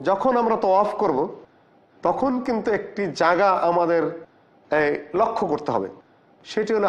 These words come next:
হাতিম বা হেজর ইসমাইল যেটাকে বলা হয়।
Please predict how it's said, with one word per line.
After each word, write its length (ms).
হাতিম 440
বা 320
হেজর 220
ইসমাইল 520
যেটাকে 320
বলা 180
হয়। 180